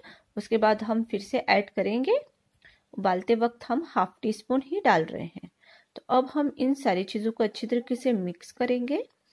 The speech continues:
और इसे अब हम प्रेशर कुक करेंगे। तो हमें इसका ढक्कन लगा देना है और दो से तीन सीटी आने तक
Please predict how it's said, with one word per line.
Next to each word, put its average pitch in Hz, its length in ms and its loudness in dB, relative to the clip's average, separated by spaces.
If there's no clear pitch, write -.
और 262 180 2
इसे 233 440 -4
अब 208 180 4
हम 427 220 -2
प्रेशर 214 340 2
कुक 185 320 -8
करेंगे। 170 500 -10
तो 214 440 2
हमें 247 380 0
इसका 214 300 -2
ढक्कन 220 360 0
लगा 208 360 2
देना 262 280 2
है 294 240 2
और 220 240 0
दो 233 260 4
से 294 180 -4
तीन 254 280 -2
सीटी 233 360 -2
आने 190 340 -2
तक 262 220 -2